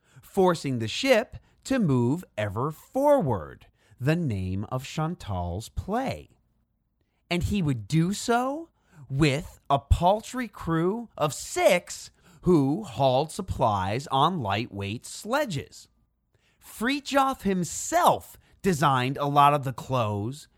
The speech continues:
sleeping bags, and stoves specifically used for this mission. Believe it or not, the Norwegian government at the time was not interested in funding this endeavor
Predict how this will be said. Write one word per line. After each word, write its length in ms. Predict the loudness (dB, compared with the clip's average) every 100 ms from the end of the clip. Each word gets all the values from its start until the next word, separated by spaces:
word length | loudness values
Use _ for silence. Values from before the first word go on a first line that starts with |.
| _
sleeping 640 | -14 -6 -2 -2 -2 -4
bags, 480 | -4 -4 -4 -6 -8 -14 -6
and 160 | -6
stoves 720 | -6 2 4 6 2 -2 -8 _
specifically 800 | -20 -6 -4 -2 -6 -6 -6 -4
used 560 | -4 -2 -2 -2 -6 -4
for 140 | -6
this 420 | -4 -8 -8 -8
mission. 540 | -4 -2 -2 -6 -10 -14 _ _ _ _ _ _ _ _ _ _ _ -8
Believe 380 | -4 -4 -4
it 80 | -2
or 140 | -2 -2
not, 580 | -4 -2 -4 -6 -12 -20 _ _ _ _
the 100 | -4
Norwegian 840 | 0 2 2 2 -2 -2 -4 -6 -2
government 640 | -2 0 -2 -4 -6 -6
at 160 | -8 -8
the 80 |
time 540 | -10 -6 -4 -4 -8 -14 _ _ _ _ _ _
was 260 | -4 -2 -2
not 320 | -2 -2 -6 _ _ _
interested 920 | -6 -6 -4 -4 -2 -2 -2 -4 -10 -4
in 200 | -2 -2
funding 540 | 2 4 4 2 -2
this 200 | -4 -6
endeavor 720 | -6 -6 -4 -4 -2 -4 -4